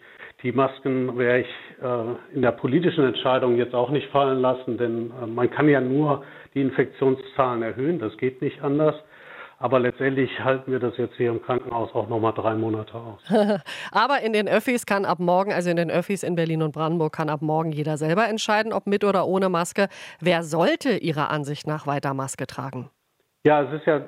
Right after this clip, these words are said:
Speaker 1: ein wichtiger Hinweis auch noch mal, dass Maskentragen nicht verboten ist. Das heißt,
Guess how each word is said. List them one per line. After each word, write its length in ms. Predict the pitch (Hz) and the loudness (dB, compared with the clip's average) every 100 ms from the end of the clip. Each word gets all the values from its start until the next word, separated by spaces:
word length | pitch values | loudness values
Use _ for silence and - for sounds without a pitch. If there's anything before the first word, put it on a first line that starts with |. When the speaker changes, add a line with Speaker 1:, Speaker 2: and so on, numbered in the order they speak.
| - | -4
Speaker 1:
ein 180 | 131 | -2
wichtiger 340 | 165 - 185 151 | -2 -2 2 2
Hinweis 400 | 143 165 151 - | 2 2 0 0
auch 160 | 147 | -2
noch 100 | 139 | 0
mal, 140 | 139 131 | 0 2
dass 160 | 123 | 0
Maskentragen 920 | 123 143 - - 123 - 131 131 123 117 | 0 -2 -2 -8 -8 -2 0 0 0 -2
nicht 240 | 151 - - | -4 -8 -12
verboten 480 | - 98 117 143 160 | -8 -2 0 0 -2
ist. 340 | 180 220 - - - _ _ - - - | 0 -2 -4 -20 -20 _ _ -20 -18 -4
Das 180 | 135 - | -2 2
heißt, 200 | 143 135 | 0 0